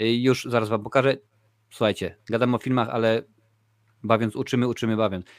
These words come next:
Ja czasami... y, z nudów albo z ciekawości oglądam, sprawdzam ciekawostki w, w filmie, mm, Hellraiser piętnaście, a Lincoln oblicza dwadzieścia pięć G, więc wiadomo,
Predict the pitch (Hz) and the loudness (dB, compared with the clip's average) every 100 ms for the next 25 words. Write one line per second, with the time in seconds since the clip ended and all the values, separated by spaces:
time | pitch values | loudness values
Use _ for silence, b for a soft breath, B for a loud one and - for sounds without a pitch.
0 | b 117 - 113 117 113 120 117 113 110 | b -2 0 0 2 2 0 -4 -4 -8
1 | _ _ - _ _ _ _ _ _ 123 | _ _ -20 _ _ _ _ _ _ -12
2 | 101 123 123 123 127 113 110 - 123 117 | -2 2 4 2 0 -2 -4 -4 0 2
3 | 117 - 120 117 123 117 110 - 117 113 | 2 -2 -4 0 2 2 0 0 2 2
4 | 107 B - 117 120 117 - 110 104 127 | -4 B -8 0 2 2 0 -6 -4 -2
5 | 107 - 123 117 110 101 b b - 104 | -2 -2 -2 2 2 0 b b -10 -2
6 | 107 104 107 117 - - 120 117 110 107 | 0 0 -2 -6 -6 2 4 6 4 0
7 | 120 160 170 - 170 170 151 131 135 113 | -4 0 -2 0 -2 -2 -2 -2 -4 -4
8 | 104 107 110 98 101 95 101 101 98 87 | -4 -2 -2 -2 -4 -4 -8 -8 -8 -8
9 | 82 92 104 107 107 | -8 -8 -6 -4 -6